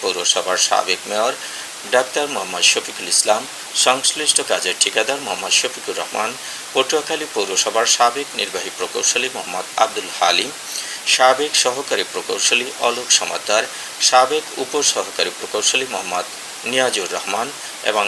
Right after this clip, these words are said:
সাবেক হিসাবরক্ষক এস এম শাহিন। পটুয়াখালী পৌরসভার অডিটোরিয়াম নির্মাণের জন্য দুই হাজার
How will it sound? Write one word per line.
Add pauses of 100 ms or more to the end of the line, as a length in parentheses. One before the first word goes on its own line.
(120)
সাবেক (120)
হিসাবরক্ষক (380)
এস (280)
এম (380)
শাহিন। (720)
পটুয়াখালী
পৌরসভার (200)
অডিটোরিয়াম (180)
নির্মাণের
জন্য (480)
দুই
হাজার